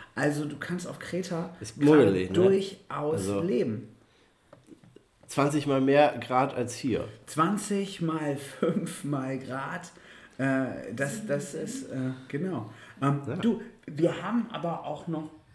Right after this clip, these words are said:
Speaker 1: äh, wir müssen das jetzt mal ein bisschen bündeln hier. Es haben uns auch noch andere Leute, wir haben auch noch Grüße aus Brasilien. Es ging ja sieben zu eins oder eins zu sieben für Werder aus. Wir sind ja praktisch gerade das Brasilien, äh, der Bundesliga.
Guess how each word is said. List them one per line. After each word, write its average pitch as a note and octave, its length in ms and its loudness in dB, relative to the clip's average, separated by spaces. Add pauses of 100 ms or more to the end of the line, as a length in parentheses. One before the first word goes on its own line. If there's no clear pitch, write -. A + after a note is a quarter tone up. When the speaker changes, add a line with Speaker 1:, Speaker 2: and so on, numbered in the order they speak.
Speaker 1:
äh, D3 240 -10
wir D3 100 0
müssen D#3 260 -2
das C#3+ 80 -8
jetzt C#3 200 -4
mal C3 80 -2
ein C3 100 -2
bisschen C3 320 -4
bündeln C3+ 300 -2
hier. A2+ 180 -2 (220)
Es - 80 -18
haben E3+ 160 0
uns E3+ 120 0
auch C#3+ 60 -8
noch C#3+ 180 -6
andere A#3 220 0
Leute, A2+ 300 0 (640)
wir C#3 140 -6
haben E3 140 0
auch D3+ 60 -4
noch C#3 180 -6
Grüße D3 280 -6
aus G2+ 120 -8
Brasilien. A2 580 -6
Es A2+ 80 -14
ging D3 180 -2
ja C#3+ 120 -2
sieben D#3+ 260 -8
zu - 180 -10
eins C#3 420 -6 (340)
oder A#2+ 160 0
eins C3+ 320 -2
zu C3 80 -2
sieben D3+ 480 -8 (180)
für A#2+ 240 -2
Werder C3+ 400 -2
aus. D3+ 280 -8
Wir C3+ 80 -4
sind D3+ 140 -6
ja C3+ 120 -6
praktisch - 480 -10
gerade B2 200 -4
das A#2 220 -4
Brasilien, D3 880 0 (480)
äh, B2 420 0
der B2+ 120 2
Bundesliga. B2 840 -2